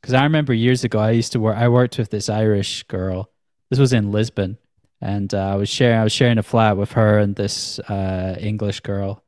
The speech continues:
and we were, she was talking about our boss, and she was, she, she said, the, the, uh, Irish girl said, "You know, I thought he was a really nice person when we first met. Like, he seemed so nice, but then I found out that he's been divorced."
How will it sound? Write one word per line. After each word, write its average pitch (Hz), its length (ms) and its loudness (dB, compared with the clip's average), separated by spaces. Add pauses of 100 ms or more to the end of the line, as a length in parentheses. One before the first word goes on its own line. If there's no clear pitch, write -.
(140)
and 107 120 -2
we 117 80 4
were, 113 200 2
she - 200 0
was 120 100 0
talking 135 320 2
about 113 240 4
our 104 140 2
boss, 113 680 0
and 113 180 -4
she 117 200 -4
was, 110 280 -6
she, 107 460 -8
she - 160 -8
said, 107 280 -2
the, 107 180 -2
the, 104 260 -2
uh, 98 160 -4
Irish 104 360 -2
girl 101 200 -4
said, 98 400 -8 (240)
"You 127 100 4
know, 123 360 6
I 156 140 2
thought 403 280 -4
he 233 100 0
was 175 160 2
a 120 40 4
really 127 260 4
nice 117 240 2
person 143 440 2
when 113 140 2
we 113 80 0
first - 340 -2
met. 135 260 0
Like, 117 180 -2
he 123 80 -4
seemed 180 260 -2
so - 180 -2
nice, 135 380 -2
but - 180 -10
then 190 240 0
I 202 80 0
found 165 320 2
out 120 140 2
that 113 120 -4
he's 120 200 -4
been 123 260 0
divorced." - 800 -4